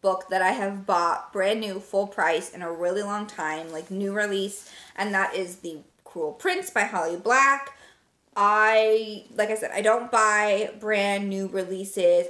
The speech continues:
at full cover price really at all, unless it's, like, a pre-order of something that I, like, really, really want. Um, I know everyone on BookTube loves this. This is raved about everywhere. It's one of the most talked about books, I think, of twenty eighteen.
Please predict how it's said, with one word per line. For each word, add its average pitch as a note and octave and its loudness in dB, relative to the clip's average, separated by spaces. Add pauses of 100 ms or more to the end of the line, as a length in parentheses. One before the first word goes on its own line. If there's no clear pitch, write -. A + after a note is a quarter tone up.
at - -2
full E3+ 2
cover E3+ -4
price - -4
really F#3 -4
at F3 -2
all, D#3+ 2
unless F3 -8
it's, D#3+ -10
like, D#3+ -10
a D#3+ -10
pre-order F#3+ 0
of E3+ -2
something F#3+ -6
that F#3 -6
I, E3 -2
like, E3 -6
really, F#3 -2
really E3 2
want. F#3+ 2 (520)
Um, F#3 0 (720)
I G#3 -4
know A#3+ 4 (180)
everyone G#3+ 2
on G3 -2
BookTube F3 -4
loves E3+ -2
this. D#3+ -2
This F3 -10
is F3 -12
raved F#3+ 0
about F#3+ 0
everywhere. E3+ 0
It's E3+ -10
one F#3 -6
of F#3+ -6
the F#3+ -8
most F#3 -6
talked F#3 -4
about E3 -4
books, F3 -6
I F#3+ -8
think, F3+ -12
of E3 -8
twenty D#3+ -12
eighteen. C#4 -4